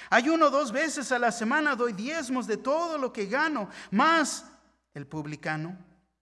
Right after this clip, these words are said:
estando lejos, no quería ni aun alzar los ojos al cielo, sino que se golpeaba el pecho diciendo: 'Dios, o sea, sé propicio de mí, a mí, pecador. Os, os digo que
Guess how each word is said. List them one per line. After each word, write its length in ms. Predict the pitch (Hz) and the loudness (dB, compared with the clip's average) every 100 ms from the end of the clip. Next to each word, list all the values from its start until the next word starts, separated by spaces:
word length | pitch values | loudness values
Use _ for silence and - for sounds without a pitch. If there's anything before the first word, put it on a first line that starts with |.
| _ _ _ | _ _ _
estando 460 | 165 156 254 277 277 | -12 2 2 4 2
lejos, 720 | 254 262 262 180 160 - - _ _ - | 4 2 0 -4 -8 -10 -18 _ _ -10
no 220 | 170 214 226 | 0 0 2
quería 340 | 277 277 269 | -2 -2 -2
ni 160 | 254 226 | 0 0
aun 320 | 226 285 277 | 0 2 2
alzar 500 | 254 - 254 262 269 | 0 0 0 0 0
los 200 | 240 - | -4 -2
ojos 280 | 294 262 233 | -4 -4 -4
al 140 | 226 | -4
cielo, 440 | - 240 277 269 - - | -6 -8 -6 -6 -8 -12
sino 340 | - 247 254 294 | -8 -2 0 0
que 240 | 285 254 - | -2 -4 -6
se 180 | - 262 | -4 0
golpeaba 520 | 247 233 - 262 302 | 2 2 4 4 6
el 120 | 277 - | 4 2
pecho 360 | 285 311 285 | 0 0 -2
diciendo: 420 | 262 233 277 262 | -4 -2 -2 -2
'Dios, 600 | 196 190 247 254 233 - | -4 -2 0 0 -2 -6
o 240 | - - - | -16 -20 -10
sea, 360 | 220 - 214 - | -8 -8 -10 -16
sé 240 | - - 277 | -6 -2 0
propicio 580 | 262 202 262 277 269 247 | -2 -4 -4 -6 -6 -6
de 140 | 214 | -4
mí, 320 | 196 214 262 | -2 -2 -2
a 140 | 202 220 | 0 0
mí, 300 | 240 277 285 | 0 -2 -4
pecador. 760 | 262 226 202 196 254 294 233 - - | -4 -2 0 2 2 2 0 -4 -4
Os, 200 | 202 208 | -2 -2
os 640 | 175 214 208 208 202 196 | -2 -6 -6 -6 -6 -6
digo 340 | 170 285 277 254 | -4 -4 -4 -4
que 320 | 214 175 156 | -4 -4 -8